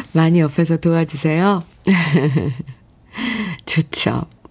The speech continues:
도넛 세트 보내드릴게요. 맛있는 두부 만드세요.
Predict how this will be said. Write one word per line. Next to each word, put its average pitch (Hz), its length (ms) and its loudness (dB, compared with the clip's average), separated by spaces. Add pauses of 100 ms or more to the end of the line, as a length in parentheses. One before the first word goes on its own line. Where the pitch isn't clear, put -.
(580)
도넛 240 300 4
세트 262 340 0
보내드릴게요. 208 1120 2
맛있는 220 480 4
두부 196 240 4
만드세요. 190 920 2